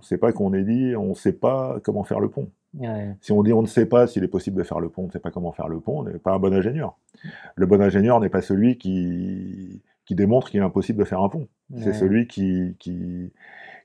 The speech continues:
Speaker 1: qui fait le pont. Et, et donc là aussi, euh, et qui fait le pont pas en cent ans, qui fait le pont en trois ans ou en quatre ans.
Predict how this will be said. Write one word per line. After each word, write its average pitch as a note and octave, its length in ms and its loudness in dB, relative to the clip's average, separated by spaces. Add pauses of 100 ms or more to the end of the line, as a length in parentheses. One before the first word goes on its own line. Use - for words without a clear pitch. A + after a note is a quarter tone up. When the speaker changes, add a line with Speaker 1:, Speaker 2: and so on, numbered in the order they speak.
Speaker 1:
qui F2+ 380 0
fait - 120 4
le G#2 80 4
pont. C3 200 -4 (500)
Et, G#2 220 0
et A2 40 2
donc A#2 200 2
là B2+ 260 8
aussi, E3 580 2
euh, G2+ 360 -2
et G2+ 120 -2
qui - 120 -16
fait F#2 100 -4
le F2 60 -2
pont F#2 160 -6
pas G2+ 200 0
en F#2 360 -2
cent A2 260 -6
ans, - 160 -12
qui F2 80 -10
fait E2+ 100 -10
le E2+ 60 -8
pont E2 460 -8
en - 40 -12
trois D#2+ 280 -8
ans G2+ 180 -8
ou - 80 -14
en - 40 -12
quatre - 200 -12
ans. - 100 -10